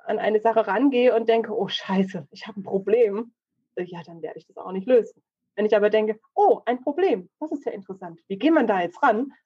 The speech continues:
Und, äh, erarbeite eine Lösung, um eben das Problem zu bewältigen,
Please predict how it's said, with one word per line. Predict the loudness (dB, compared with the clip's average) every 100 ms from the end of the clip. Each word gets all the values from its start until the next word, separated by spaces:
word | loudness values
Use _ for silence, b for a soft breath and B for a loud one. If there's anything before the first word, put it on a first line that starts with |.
| _ _
Und, | 0 0 2
äh, | 4 4 4 2
erarbeite | 2 2 4 4 2 -2
eine | -4 -2
Lösung, | 0 2 2 0 -2 -2
um | 0 0 0
eben | 0 0 -2 -6 -14 _ _ 0
das | 0 0
Problem | _ 0 4 2 2
zu | -2
bewältigen, | 0 2 2 2 -2 0 0